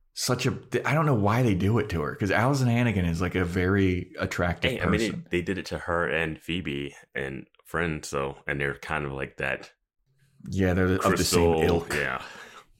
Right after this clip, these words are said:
Speaker 1: Yeah. Um, and also, I kinda like her better with long hair. Uh, the shorter hair, it's like, yeah, it's okay,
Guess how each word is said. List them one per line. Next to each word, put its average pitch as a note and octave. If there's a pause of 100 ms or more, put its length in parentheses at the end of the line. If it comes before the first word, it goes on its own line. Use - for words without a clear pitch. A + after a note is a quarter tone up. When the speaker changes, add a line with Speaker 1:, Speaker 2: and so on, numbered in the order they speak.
(220)
Speaker 1:
Yeah. D#2 (640)
Um, F#2
and A2+
also, F3+
I B2
kinda D#3+
like D#3+
her D3
better B2+
with A#2
long G2+
hair. F2+ (680)
Uh, F2 (280)
the G#2+
shorter A2+
hair, F#2+
it's F2+
like, F#2+
yeah, D#3+
it's -
okay, -